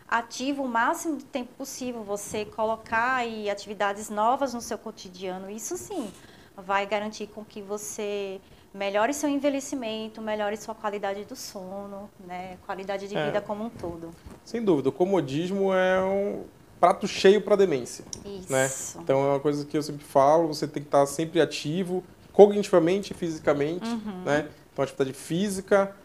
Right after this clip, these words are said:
Speaker 2: né? É men-, é mens sana corpore sano, aquilo ali,
Speaker 1: Sim,
Speaker 2: né?
Speaker 1: sim.
Speaker 2: Tem, é, é essencial,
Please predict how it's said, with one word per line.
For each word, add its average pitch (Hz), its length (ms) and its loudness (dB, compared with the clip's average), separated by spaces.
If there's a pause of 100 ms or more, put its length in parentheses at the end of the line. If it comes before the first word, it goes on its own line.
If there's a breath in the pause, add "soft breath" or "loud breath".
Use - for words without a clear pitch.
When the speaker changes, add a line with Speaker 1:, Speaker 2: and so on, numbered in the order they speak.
(140)
Speaker 2:
né? 131 200 0 (440)
É 135 120 2
men-, 147 240 4
é 147 140 4
mens 147 180 2
sana 156 280 4
corpore 147 440 2
sano, 170 420 6
aquilo 156 240 6
ali, 147 220 6
Speaker 1:
Sim, 170 40 4
Speaker 2:
né? 180 300 2
Speaker 1:
sim. - 300 -14
Speaker 2:
Tem, 156 260 6
é, 143 220 6 (200)
é 131 200 2
essencial, 156 640 8